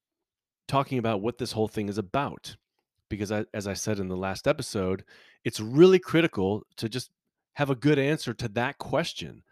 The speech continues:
What is this whole thing about? When you encounter, um, a ten-minute episode or ten-minute, you know, clip of something, you know, in the Lord of the Rings trilogy,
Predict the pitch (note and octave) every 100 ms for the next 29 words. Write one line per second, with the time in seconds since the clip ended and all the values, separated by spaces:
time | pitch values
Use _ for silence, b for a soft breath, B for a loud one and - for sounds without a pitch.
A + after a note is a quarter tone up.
0 | _ _ G#2+ E3+ A#3 F3+ F3 B2+ E3+ E3
1 | D3+ E3 - D#3+ D3+ A2+ B2+ A#2+ - -
2 | - _ _ _ _ _ _ - A#2 A#2+
3 | A2 G2+ - D3 E3+ A2 G2 G2+ _ _
4 | _ _ _ - A2 G2 F#2+ - - C3+
5 | C#3 B2 A2 C#3+ A#2 - - G#2+ - B2
6 | A#2+ A2 - _ _ - G2+ F2 - F#3+
7 | F3 B2+ - - _ - A2 - C#3 B2
8 | A#2 A2+ A2 G2 F#2 F#2 G2 G#2 G#2 F#2+
9 | _ - F2+ F2+ G#3+ F3+ - G2+ F#3 F2+
10 | F#2+